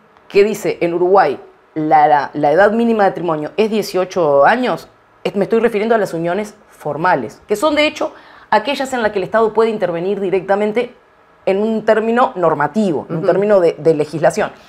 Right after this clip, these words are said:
Speaker 1: Pero en ese sentido, que no es menor, se establece una simbología,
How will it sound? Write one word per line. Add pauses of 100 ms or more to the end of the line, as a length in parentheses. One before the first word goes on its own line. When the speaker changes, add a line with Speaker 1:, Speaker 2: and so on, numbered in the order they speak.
(260)
Speaker 1:
Pero
en
ese
sentido, (520)
que
no
es
menor, (880)
se
establece
una
simbología,